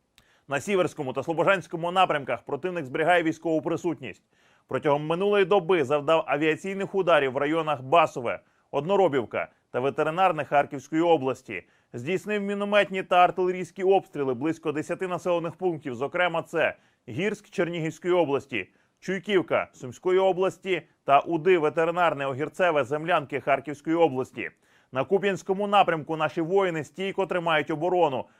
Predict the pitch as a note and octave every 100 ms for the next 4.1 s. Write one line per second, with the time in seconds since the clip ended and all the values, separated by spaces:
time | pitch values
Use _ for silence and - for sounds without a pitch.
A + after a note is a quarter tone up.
0 | - A2 E3 E3 F3+ G3 - F#3+ F#3 F3+
1 | F#3 F#3 F3+ F3+ F#3+ D#3 F3 E3 E3+ E3
2 | F#3+ F3 F3 D#3 E3 D#3 F3+ D#3 B2 -
3 | _ _ D3 E3+ F#3 F3 G3 D#3+ - G#2+